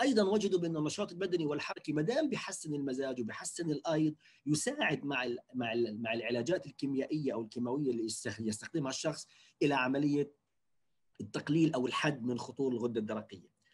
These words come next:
الخمول. ال-، النشاط البدني وكبار السن، الدكتور جزاه الله خير الدكتور أحمد، في حقيقة recommendation. بس خلينا نحكي معلومة كتير مهمة، يعني التصنيف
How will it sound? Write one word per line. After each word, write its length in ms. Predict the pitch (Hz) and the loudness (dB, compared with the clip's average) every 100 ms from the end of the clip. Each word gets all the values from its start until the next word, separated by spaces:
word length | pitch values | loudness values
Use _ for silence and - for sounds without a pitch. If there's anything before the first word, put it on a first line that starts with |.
| _ - _ - | _ -20 _ -4
الخمول. 420 | - 135 107 - _ _ - | 0 2 2 -2 _ _ -2
ال-، 280 | 131 131 127 | 0 0 0
النشاط 460 | 123 123 143 247 - | 0 0 0 -2 0
البدني 380 | 196 220 226 208 | 2 4 6 4
وكبار 340 | - 170 165 | 2 2 2
السن، 280 | 160 165 151 | 2 0 0
الدكتور 380 | 143 165 180 156 | 0 0 0 0
جزاه 260 | 143 147 | -2 0
الله 280 | 151 151 139 | 2 2 0
خير 280 | - 180 180 | -4 -4 -2
الدكتور 440 | 139 - 139 127 | -4 -4 -2 -2
أحمد، 360 | - 165 151 156 _ _ _ | -2 -2 -2 -2 _ _ _
في 100 | - | -8
حقيقة 400 | - 165 339 160 | -4 2 2 2
recommendation. 640 | 156 151 135 143 135 107 107 - - - - | 0 0 2 2 0 -4 -10 -20 -20 -8 -4
بس 140 | 165 | 0
خلينا 180 | 254 349 | 2 2
نحكي 140 | - | 4
معلومة 300 | 202 226 202 | 4 6 4
كتير 240 | - 294 320 | 4 2 2
مهمة، 340 | 160 135 104 - _ _ _ _ _ _ | 2 2 -2 -12 _ _ _ _ _ _
يعني 300 | 127 123 127 - | -2 0 0 -2
التصنيف 880 | 120 - - - 220 294 196 - | -4 -2 -2 2 6 6 6 4